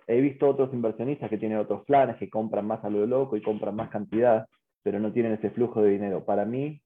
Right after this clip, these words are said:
si la casa no tiene flujo de dinero, no es un negocio. El... así la casa no suba de precio, así la casa no, eh,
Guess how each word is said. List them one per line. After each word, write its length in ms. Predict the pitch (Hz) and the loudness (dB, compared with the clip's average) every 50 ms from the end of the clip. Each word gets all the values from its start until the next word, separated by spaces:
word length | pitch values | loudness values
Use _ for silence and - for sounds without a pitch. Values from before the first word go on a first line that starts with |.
| _ _ - | _ _ -4
si 80 | 117 107 | 0 2
la 140 | 104 - | 2 4
casa 200 | - 123 123 127 | 2 0 0 0
no 160 | 113 113 107 - | 0 0 0 0
tiene 400 | - 123 123 113 107 - - - | 0 -2 -2 -2 -2 -6 -8 -6
flujo 280 | - 127 117 - 113 101 | -4 -4 -4 -2 0 0
de 60 | 95 | 0
dinero, 300 | 101 98 117 123 120 113 | 0 0 -2 -2 -2 0
no 200 | 104 107 107 107 | 0 0 -2 -2
es 140 | 104 104 - | -2 -4 -6
un 100 | 104 101 | -8 -6
negocio. 460 | 95 98 104 101 92 - - - - _ _ _ _ _ _ _ _ _ _ _ _ _ _ _ _ _ _ - | -2 2 2 2 2 0 -6 -12 -12 _ _ _ _ _ _ _ _ _ _ _ _ _ _ _ _ _ _ -4
El... 360 | - 107 104 101 98 92 - _ _ _ _ _ _ _ _ _ _ _ _ _ | -2 0 2 2 0 -2 -4 _ _ _ _ _ _ _ _ _ _ _ _ _
así 300 | - 120 117 - - 185 | 2 2 2 4 4 6
la 140 | 185 175 156 | 8 8 8
casa 220 | - 151 147 151 135 | 8 4 4 4 4
no 200 | 131 139 131 135 | 4 4 2 4
suba 220 | - 165 165 151 131 | 2 4 6 6 6
de 100 | 117 113 | 4 4
precio, 500 | - 143 135 113 - - 101 98 104 - _ _ _ _ _ _ - | 4 2 0 0 0 -4 -6 -6 -6 -10 _ _ _ _ _ _ -18
así 200 | - - - 131 | -16 -8 -2 -2
la 80 | 127 123 | 0 0
casa 240 | 131 131 131 123 | 0 -2 -2 -4
no, 420 | 117 120 120 120 120 113 104 - - | -4 -2 -2 0 0 0 -2 -4 -6
eh, 200 | - - - - | -8 -10 -8 -10